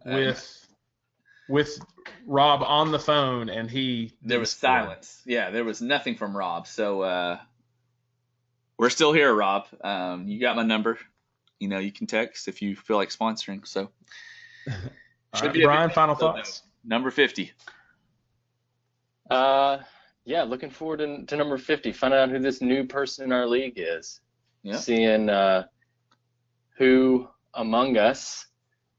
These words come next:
Speaker 3: is gonna try to get it. It's, it's kinda like this whole thing is, uh, the Cam-, Campbell Ball Message Board Fantasy Football League is, is like an episode of Sur-, a season of Survivor, where everybody kinda forms teams and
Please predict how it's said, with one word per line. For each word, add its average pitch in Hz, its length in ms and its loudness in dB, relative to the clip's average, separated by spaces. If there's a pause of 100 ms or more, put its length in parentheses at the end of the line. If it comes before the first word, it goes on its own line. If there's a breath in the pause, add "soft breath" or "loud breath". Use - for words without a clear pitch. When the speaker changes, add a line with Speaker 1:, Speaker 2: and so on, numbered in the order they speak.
Speaker 3:
is 90 140 -18
gonna 104 180 0
try 110 320 4
to 95 300 2 (120)
get 113 140 -2
it. 85 240 -8
It's, - 200 -2
it's - 260 -8
kinda 247 200 2
like 120 200 2
this 131 160 0
whole 147 140 2
thing 131 220 4
is, 98 200 4
uh, 87 280 2 (760)
the 110 60 -6
Cam-, 143 340 0
Campbell 160 280 -2
Ball 139 180 4
Message 123 360 0
Board 120 260 2
Fantasy 117 380 -6
Football 92 460 -4
League 92 240 -2
is, 85 320 -8
is 95 200 -12
like 107 200 0
an 90 240 -2
episode 113 360 0
of 92 60 -6
Sur-, 90 400 -6 (240 soft breath)
a - 80 -8
season 120 340 4
of 104 80 0
Survivor, 101 680 2 (540)
where 98 260 2
everybody 107 320 2
kinda 101 240 -6
forms 113 540 -2
teams 123 680 0
and 87 200 -10